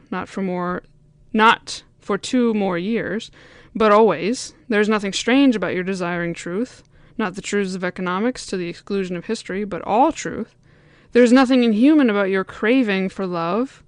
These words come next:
Not until death do you part, not until satiety sets in or betrayal kills, but always. Certainly you would never want this perfect life, perfect truth, and perfect love unless it existed, right?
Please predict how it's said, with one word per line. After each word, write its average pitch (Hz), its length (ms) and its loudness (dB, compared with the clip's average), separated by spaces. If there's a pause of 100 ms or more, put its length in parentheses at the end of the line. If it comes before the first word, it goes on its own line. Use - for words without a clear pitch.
(480)
Not 240 280 8
until 233 300 6
death 185 340 -4
do 196 80 -8
you 180 160 -6
part, 196 720 -6
not 196 220 2
until 190 400 -2
satiety 208 840 -2
sets - 380 -6
in 185 260 -4
or - 140 -6
betrayal 190 540 -2
kills, 185 580 -8
but 175 140 -8
always. 185 600 -4 (1000)
Certainly 262 520 6
you 220 120 4
would 202 100 2
never 226 280 4
want 220 260 4
this - 120 -4
perfect 170 440 -8
life, 175 380 -6
perfect 185 360 -6
truth, 196 240 -4
and 180 120 -8
perfect - 360 -8
love 202 340 -2
unless 196 380 -2
it 202 80 -2
existed, 202 640 -4 (400)
right? 214 220 -10